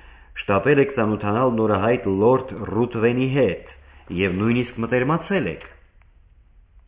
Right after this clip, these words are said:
«Ոչ այնքան, որքան դուք կարծում եք, Կոմսուհի», պատասխանեց Ֆրանսը, «բայց չեմ համարձակվում ուրանալ, որ մենք այսօր ամբողջ օրը օգտվել ենք նրա սիրալիր վերաբերմունքից»։ «Ամբողջ օրը»։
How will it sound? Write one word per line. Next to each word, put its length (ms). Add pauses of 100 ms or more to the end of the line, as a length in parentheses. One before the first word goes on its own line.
(160)
«Ոչ 360
այնքան, 520
որքան 400
դուք 160
կարծում 500
եք, 140
Կոմսուհի», 560 (680)
պատասխանեց 680
Ֆրանսը, 420 (1080)
«բայց 280
չեմ 240
համարձակվում 560 (100)
ուրանալ, 540
որ 220
մենք 240
այսօր 320
ամբողջ 520
օրը 220 (480)
օգտվել 460
ենք 120
նրա 200
սիրալիր 480
վերաբերմունքից»։ 840 (1200)
«Ամբողջ 720
օրը»։ 280